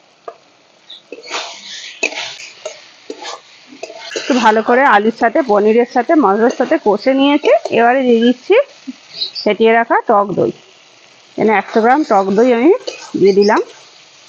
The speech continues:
অল্প একটু জলও দিয়ে দিয়েছি। ভালোভাবে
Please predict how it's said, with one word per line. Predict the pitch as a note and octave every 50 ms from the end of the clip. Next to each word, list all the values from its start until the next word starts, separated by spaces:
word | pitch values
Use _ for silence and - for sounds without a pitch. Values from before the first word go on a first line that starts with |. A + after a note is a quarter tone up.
| _ _ _ _ - - - _ _ _ _ _ _ _ _ _ _ - - - - - - - - - - - - - - - - - G3+
অল্প | G3+ F#3+ G3+ G3+
একটু | G3+ - - B3 G#3
জলও | A#3 A3+ F3+ F#3+ G#3+ A3+ G#3+
দিয়ে | A#3 A#3 G#3+
দিয়েছি। | A#3+ A#3+ B3 A#3+ - - G4 A4 - _ _ _ _ _ - - - _ _ - - - - - _ _ _ - - - - - - _ _ _ _ _ _ _ _ _ _ _ _ _ _ _ _ _ _ _ _ _ A#3+
ভালোভাবে | A3+ A3+ A3+ A#3+ B3+ C4 C#4+